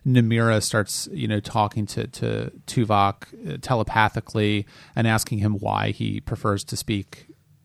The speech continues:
you know, out loud. And he says, "Well, it, you know, uh, telepaths are rare in Starfleet. And so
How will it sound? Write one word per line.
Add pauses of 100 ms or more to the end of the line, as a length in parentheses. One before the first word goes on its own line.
(220)
you
know,
out
loud.
And
he
says,
"Well,
it,
you
know, (380)
uh,
telepaths
are
rare
in
Starfleet.
And
so